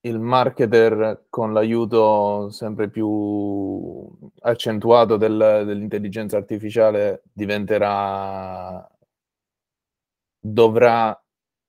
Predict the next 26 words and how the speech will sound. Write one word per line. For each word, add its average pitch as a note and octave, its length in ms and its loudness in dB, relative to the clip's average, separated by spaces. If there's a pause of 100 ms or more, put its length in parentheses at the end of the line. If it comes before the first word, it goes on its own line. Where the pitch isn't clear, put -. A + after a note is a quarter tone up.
skillarsi A#2 840 2
di G#2 140 -4
più A2+ 480 -2
nella G#2+ 560 -2
direzione G#2+ 520 -4
di G2+ 120 -4
data, G2 580 -2
di G2+ 160 -6
data G2+ 240 2
analysis, E3+ 840 0 (120)
eh, G#2 480 2
più A2+ 500 0
che G#2+ 420 0
della, G#2 600 0
diciamo, G#2+ 320 -6
conoscenza G#2 560 -6
tecnica G#2+ 480 0
del G2 340 -2
prodotto G2+ 460 -2
che G2 80 -4
diventa G2 380 -6
sempre F#2+ 320 -8
più F#2+ 380 -6
"semplificato", G2 840 0
fra F#2+ 100 -12
virgolette? F#2+ 600 0